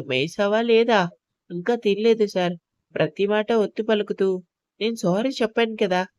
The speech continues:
అయినా నా మాటలకి ఇంకా బాధపడుతున్నావా?" హ్యాండ్ వాష్ చేసుకుంటూ అంటాడు. "లేదు సార్, మీ మాటకి నేనెందుకు బాధపడతా?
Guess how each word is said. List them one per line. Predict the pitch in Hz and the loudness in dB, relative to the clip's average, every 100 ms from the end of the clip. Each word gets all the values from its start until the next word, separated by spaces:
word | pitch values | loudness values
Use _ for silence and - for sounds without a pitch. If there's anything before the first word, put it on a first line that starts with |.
| _ _ | _ _
అయినా | - 165 220 | -4 -2 -2
నా | 240 233 | 0 0
మాటలకి | 185 175 220 226 | 0 -2 -6 -4
ఇంకా | 196 180 220 | -6 -2 0
బాధపడుతున్నావా?" | 185 170 214 220 214 214 190 160 170 202 _ 170 _ - | 2 2 0 -2 -2 -2 2 2 0 -4 _ -20 _ -6
హ్యాండ్ | 156 147 170 | -2 0 0
వాష్ | 220 214 | -2 0
చేసుకుంటూ | 214 208 - 190 180 185 | -4 -4 -6 -4 0 -2
అంటాడు. | 202 196 185 170 - _ _ - | 0 0 0 0 -4 _ _ -4
"లేదు | 185 226 254 | 0 2 0
సార్, | 226 190 190 - _ _ | 0 0 0 -4 _ _
మీ | 170 190 | -4 -2
మాటకి | 233 233 247 254 | -2 -2 -2 -4
నేనెందుకు | 208 175 208 214 220 | -2 0 -2 -4 -2
బాధపడతా? | 202 196 196 196 190 | 0 0 0 -6 -2